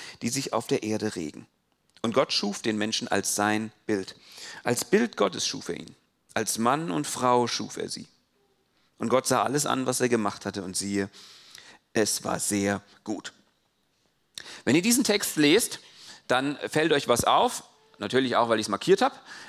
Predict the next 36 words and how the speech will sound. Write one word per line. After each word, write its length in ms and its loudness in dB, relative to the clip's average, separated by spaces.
aber 400 4
<laughs> 540 -20
scheinbar 960 2
wollte 300 4
Mose 440 6
einen 240 2
Punkt 340 2
rüberbringen. 480 2
Ja, 180 4
also 200 2
wenn 220 4
du 120 8
einen, 440 0
einen 120 -10
Text 300 -4
liest 260 0
und 140 -4
der 220 4
wird 160 -4
die 80 -2
ganze 240 2
Zeit 100 2
was 180 -2
wiederholt, 460 4
dann 240 -2
scheint 300 0
es 100 -4
so, 140 2
als 140 0
ob 120 -4
es 80 -8
dem 160 -6
Autor 300 0
ziemlich 300 -8
wichtig 300 -8
wäre. 160 -6